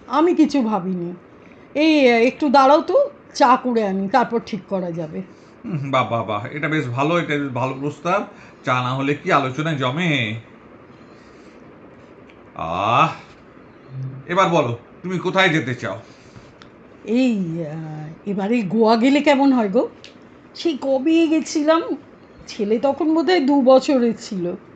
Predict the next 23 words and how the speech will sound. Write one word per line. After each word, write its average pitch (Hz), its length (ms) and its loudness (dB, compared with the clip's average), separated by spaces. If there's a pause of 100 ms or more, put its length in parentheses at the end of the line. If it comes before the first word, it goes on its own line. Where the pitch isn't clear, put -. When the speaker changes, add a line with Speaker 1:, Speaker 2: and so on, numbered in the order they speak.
(360)
Speaker 1:
কিচ্ছু 370 400 4
মনে 247 340 4
নেই। 170 240 -4 (260)
চলো 339 260 4
না, 202 180 -2
যাই। 240 260 0 (1160)
Speaker 2:
গোয়া 120 280 -6
যাবে? 311 460 -6 (720)
না, 156 200 -2
সে - 360 -10
তো - 120 -4
ছেলের 185 380 -4
কাছে 196 260 -2
যখন 196 300 -4
বোম্বাই 170 360 -2
যাই, 214 220 0 (460)
তখন 226 260 -2
তো 233 60 0
এক 233 120 -2
ফাঁকে 226 200 0
ঘুরে 156 240 4
আসতেই 143 360 2
পারি। 98 340 -6